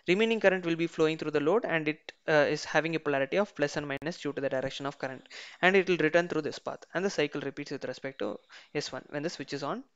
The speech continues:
S one is on and S two is off. What happens when the switch S one is off and S two is on? This is the circuit diagram. Again, for simplicity, since S one is off, I have removed it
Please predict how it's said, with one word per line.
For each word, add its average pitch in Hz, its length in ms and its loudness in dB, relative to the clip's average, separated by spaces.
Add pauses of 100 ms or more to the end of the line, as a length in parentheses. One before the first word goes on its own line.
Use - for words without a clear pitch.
S - 160 -10
one 170 100 -2
is 156 100 -2
on 196 160 -2
and 139 180 -8
S 139 120 -10
two 139 100 -8
is 135 140 -10
off. 135 260 -14 (540)
What 180 240 6
happens 185 420 0
when 156 100 -2
the 170 80 -2
switch - 400 -10 (240)
S 151 220 -4
one 202 140 0
is 180 120 2
off 139 280 0
and 143 140 -8
S 139 100 -6
two 151 120 -6
is 139 120 -6
on? 120 180 -8 (380)
This 190 120 2
is 190 60 -2
the 196 80 2
circuit 160 300 0
diagram. 127 360 -2 (280)
Again, 185 280 4
for 185 80 2
simplicity, 160 560 -4
since 165 420 -6 (320)
S 147 160 0
one 180 160 2
is 160 80 0
off, 143 340 2
I 127 60 -4
have 139 160 -2
removed 156 280 0
it 170 120 2